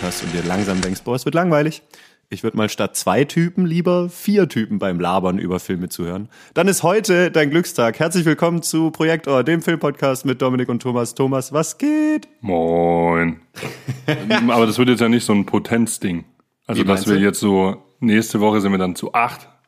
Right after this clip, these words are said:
Speaker 1: Oh, das
Speaker 2: Und
Speaker 1: wird
Speaker 2: dann so
Speaker 1: schwierig,
Speaker 2: sechzehn,
Speaker 1: ne?
Speaker 2: zweiunddreißig,
Speaker 1: Ja,
Speaker 2: vierundsechzig.
Speaker 1: genau, in zwei Wochen interviewen wir so eine, eine Fußballmannschaft, die leidenschaftlich Filme guckt im,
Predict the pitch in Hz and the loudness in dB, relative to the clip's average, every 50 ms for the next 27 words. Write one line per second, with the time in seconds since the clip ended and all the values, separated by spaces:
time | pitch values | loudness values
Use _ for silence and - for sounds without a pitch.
0 | _ _ - 117 113 101 104 95 98 92 - - 127 104 92 - 92 117 131 131 | _ _ -2 0 0 0 0 -4 -4 -4 -2 0 -2 0 -2 0 0 2 0 0
1 | 127 - - 131 123 117 113 - - 113 113 113 107 107 107 104 - - - - | 0 -4 -2 0 0 0 -2 -2 -4 -2 0 0 2 0 0 -2 -4 -12 -6 -2
2 | 120 110 104 107 98 131 135 131 131 - - 127 113 104 127 127 127 131 120 120 | 0 0 2 2 2 0 0 -2 -4 -2 -2 -2 2 2 0 0 2 0 -2 -2
3 | - - 113 104 113 101 104 117 117 117 107 107 95 101 104 101 101 101 101 95 | -2 -2 0 0 0 0 0 -2 -2 -2 -2 -2 -2 -2 -2 0 0 0 -2 -4
4 | - - 95 98 95 92 85 95 98 98 - - - - - - 98 92 95 92 | -8 -8 -6 -6 -6 -6 -4 -4 -6 -6 -6 -6 -8 -6 -4 -4 -2 -2 -2 -2
5 | 90 - 101 87 - - 95 87 92 98 95 92 - 98 - - - 92 - - | -4 -4 -6 -8 -8 -10 -8 -6 -4 -4 -4 -6 -6 -8 -8 -8 -14 -14 -6 -4
6 | 117 110 107 101 - - 160 151 - - 165 | -4 -4 -4 -4 -2 -2 -4 -4 -2 -4 -4